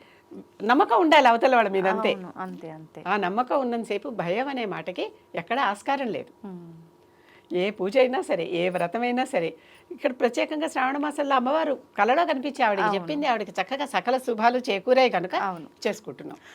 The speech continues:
Speaker 2: ఇప్పుడు ఈ విధానం అనేది ఎవరైనా ఆచరించొచ్చా అమ్మా? అంటే ముందర తరం వాళ్ళు ఆచరించినా ఆచరించక, అంటే అమ్మవారు
Speaker 1: ఆ,
Speaker 2: కల్లో
Speaker 1: yes.
Speaker 2: వచ్చి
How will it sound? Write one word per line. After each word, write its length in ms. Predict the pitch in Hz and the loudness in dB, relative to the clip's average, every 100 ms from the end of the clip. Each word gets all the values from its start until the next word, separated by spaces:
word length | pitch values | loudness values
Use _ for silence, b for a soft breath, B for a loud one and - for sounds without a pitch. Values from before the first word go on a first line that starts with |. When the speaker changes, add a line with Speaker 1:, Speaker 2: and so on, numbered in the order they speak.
| B - | B -14
Speaker 2:
ఇప్పుడు 280 | 254 247 320 | -14 -6 -4
ఈ 380 | 302 277 254 226 | -4 -4 -6 -6
విధానం 520 | 196 214 226 285 294 | -6 -6 -2 -2 -2
అనేది 260 | 277 262 240 | -4 -2 -2
ఎవరైనా 400 | 190 214 240 233 | -2 -2 -2 -2
ఆచరించొచ్చా 640 | 214 220 214 214 208 208 | -4 -6 -8 -10 -8 -10
అమ్మా? 220 | 202 277 | -10 -10
అంటే 200 | 226 214 | -8 -6
ముందర 460 | 214 214 226 240 247 | -6 -6 -4 -4 -2
తరం 340 | 247 220 208 | 0 0 0
వాళ్ళు 200 | 202 202 | -2 0
ఆచరించినా 600 | 190 190 202 190 185 202 | 0 0 -6 -12 -12 -6
ఆచరించక, 480 | 196 185 190 185 202 | -4 -6 -8 -10 -8
అంటే 200 | 190 220 | -2 2
అమ్మవారు 400 | 214 202 240 277 | 2 0 0 0
Speaker 1:
ఆ, 40 | 262 | 2
Speaker 2:
కల్లో 260 | 247 262 | 2 4
Speaker 1:
yes. 60 | 254 | 2
Speaker 2:
వచ్చి 200 | 240 | 0